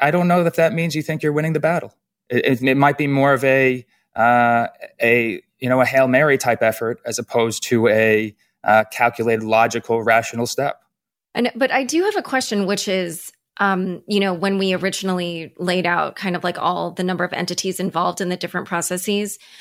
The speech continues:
Speaker 2: um, you know, I think a lot of people in the crypto community would say that, um, forcing there to be more intermediaries where there, where it's, like, not necessary doesn't really make sense. And I was curious if you,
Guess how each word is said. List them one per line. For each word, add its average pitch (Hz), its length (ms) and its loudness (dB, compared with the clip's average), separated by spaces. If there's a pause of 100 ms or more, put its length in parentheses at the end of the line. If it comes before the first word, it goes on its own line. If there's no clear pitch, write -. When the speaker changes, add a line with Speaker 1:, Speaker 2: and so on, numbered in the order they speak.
(260)
Speaker 2:
um, 185 520 -2 (480)
you 208 140 0
know, 175 500 0 (100)
I 190 160 2
think 220 200 -6
a 226 60 2
lot 175 220 0
of 175 80 -6
people 185 220 -4
in 185 40 0
the 185 60 -4
crypto 196 240 -6
community 175 480 -4
would 185 160 -4
say 175 480 -4
that, 165 520 -4 (540)
um, 175 240 0
forcing 220 520 0
there 180 160 0
to 185 120 -4
be 180 140 -2
more 180 260 0
intermediaries 214 800 -4
where 180 120 -2
there, 165 360 -6
where 180 160 -2
it's, 175 180 -4
like, 180 160 -4
not 180 180 -2
necessary 185 720 -6 (200)
doesn't 175 280 -4
really 160 220 -4
make 160 200 -6
sense. 147 340 -4
And 170 80 -2
I 165 80 -2
was 170 120 -4
curious 175 460 -2
if - 180 -8
you, 165 320 -6